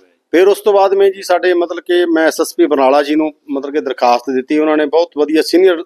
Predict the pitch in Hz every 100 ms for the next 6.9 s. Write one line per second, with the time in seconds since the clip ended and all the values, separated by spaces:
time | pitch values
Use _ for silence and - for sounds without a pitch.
0 | - 135 - 143 143 139 135 147 147 131
1 | - 135 139 131 139 147 151 143 - -
2 | - 190 202 196 185 - 156 151 170 165
3 | 170 160 - _ _ _ _ - 151 160
4 | 151 180 175 180 175 165 165 - 139 156
5 | 143 - 151 165 143 185 190 170 156 175
6 | 175 170 151 147 131 143 151 156